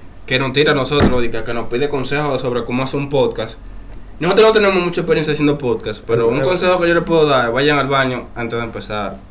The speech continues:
Speaker 1: el episodio.
Speaker 2: <laughs> Por favor.
Speaker 1: Continúa.
Speaker 2: Oye, este sí está curón, loco.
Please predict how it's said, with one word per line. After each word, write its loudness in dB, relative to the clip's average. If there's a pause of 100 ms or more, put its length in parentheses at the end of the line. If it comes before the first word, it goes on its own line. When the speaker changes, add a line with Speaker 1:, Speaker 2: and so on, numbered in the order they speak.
(240)
Speaker 1:
el 2
episodio. -2 (140)
Speaker 2:
<laughs> -14
Por 6
favor. 2 (1000)
Speaker 1:
Continúa. -2 (300)
Speaker 2:
Oye, 6
este 2
sí -4
está -2
curón, 2
loco. -6